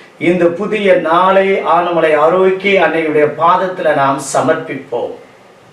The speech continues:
இன்று ஆனமலை ஆரோக்கிய அன்னை ஆலயத்தில் நடக்கக்கூடிய நிகழ்வுகள், இன்று காலை சரியாக பத்தரை மணிக்கு அன்னைக்கு பிடித்த ஜெபமாலை, தொடர்ந்து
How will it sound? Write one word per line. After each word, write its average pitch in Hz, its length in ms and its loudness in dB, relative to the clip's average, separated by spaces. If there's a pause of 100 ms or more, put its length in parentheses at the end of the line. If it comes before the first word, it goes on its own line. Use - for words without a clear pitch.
(560)
இன்று 202 540 2
ஆனமலை 196 420 2
ஆரோக்கிய 214 460 0
அன்னை 185 160 0
ஆலயத்தில் 185 440 0
நடக்கக்கூடிய 170 680 -2
நிகழ்வுகள், 135 720 -2 (640)
இன்று 214 360 0
காலை 208 320 -2
சரியாக 196 540 0
பத்தரை 208 500 0
மணிக்கு 185 720 0
அன்னைக்கு 175 400 -2
பிடித்த - 380 -4
ஜெபமாலை, 175 640 2 (720)
தொடர்ந்து 226 840 2